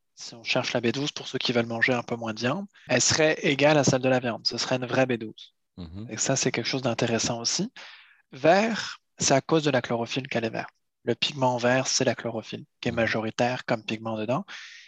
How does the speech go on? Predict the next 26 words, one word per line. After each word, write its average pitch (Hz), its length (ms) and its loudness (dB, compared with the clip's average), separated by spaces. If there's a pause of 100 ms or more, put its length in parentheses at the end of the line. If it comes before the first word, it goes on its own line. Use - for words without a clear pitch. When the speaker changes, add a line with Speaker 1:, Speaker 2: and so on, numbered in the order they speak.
(280)
Speaker 1:
Et 156 340 4 (140)
le, 127 200 2
le, 120 160 2
le, 123 160 2
la 123 140 4
chlorophylle, 139 480 2
le 165 100 6
noyau 151 400 4
de 185 40 2
la 147 100 2
chlorophylle, 143 560 -2
c'est, - 300 -8
c'est - 180 -2
un 135 60 4
noyau 135 260 2
de 151 60 -6
magnésium. 131 520 -2 (400)
Et 117 100 4
donc, 175 240 2
elle 135 100 2
est 131 80 6
beaucoup 151 260 -4
plus - 140 -4
riche 143 240 0
en 135 40 -4
magnésium. 120 400 -4